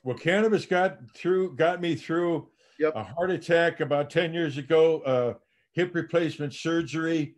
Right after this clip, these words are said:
Speaker 1: Uh, now what I kind of been challenged by, and I talked to my doctor about this recently, are what I call these phantom pains.
Speaker 2: <laughs> Yeah.
Speaker 1: You know, really. And I've kind of experienced that in my hands the last couple of days.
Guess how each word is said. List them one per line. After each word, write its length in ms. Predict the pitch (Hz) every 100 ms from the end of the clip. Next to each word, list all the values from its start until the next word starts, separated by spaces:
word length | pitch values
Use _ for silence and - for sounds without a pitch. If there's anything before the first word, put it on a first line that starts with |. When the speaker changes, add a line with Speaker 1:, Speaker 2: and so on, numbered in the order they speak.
| _ _ _ -
Speaker 1:
Uh, 300 | 135 135 131 131
now 280 | 156 185
what 200 | 180 165
I 100 | 156
kind 320 | 143 170 175 175
of 100 | 147
been 140 | 143
challenged 520 | - 160 170 170 123
by, 220 | 147 151
and 80 | 160
I 80 | 147
talked 300 | 123 156 165
to 80 | 160
my 140 | 143
doctor 460 | 131 139 160 160 147
about 260 | 135 143 143
this 240 | 147 -
recently, 640 | 165 175 165 147 135 123 - _ -
are 140 | 139
what 200 | 139 160
I 80 | 160
call 280 | 151 - 165
these 240 | 156 139 -
phantom 640 | - 175 190 185 185 151 -
pains. 840 | 160 156 139 110 95 - - - _ _
Speaker 2:
<laughs> 240 | _ - 240
Yeah. 240 | 202 254
Speaker 1:
You 60 | 135
know, 120 | 247 - - - - _ _ _
really. 420 | 190 220 165 - _ -
And 200 | 160 160
I've 160 | 160
kind 240 | 156 185 214
of 80 | 180
experienced 540 | 127 - 185 185 -
that 200 | 175 170
in 100 | 160
my 180 | 156 147
hands 640 | 135 190 208 175 131 - _ _ _ _
the 100 | 147
last 300 | 151 165 170
couple 240 | 180 185 175
of 80 | 151
days. 400 | 202 214 143